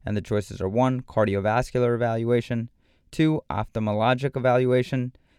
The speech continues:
three, M R I of the spine, four, radiographs of the hip, and five, genetic testing. So the current diagnostic criteria for Marfan syndrome, called the Ghent criteria, are based on clinical findings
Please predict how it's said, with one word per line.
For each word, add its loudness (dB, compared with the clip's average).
three, 2
M -2
R 0
I 0
of -4
the -8
spine, 0
four, 2
radiographs 0
of -10
the -2
hip, 0
and -4
five, 0
genetic -2
testing. -2
So -4
the 4
current 0
diagnostic 2
criteria 0
for -4
Marfan 2
syndrome, -4
called 2
the 0
Ghent 0
criteria, -2
are 4
based 2
on 0
clinical 0
findings 0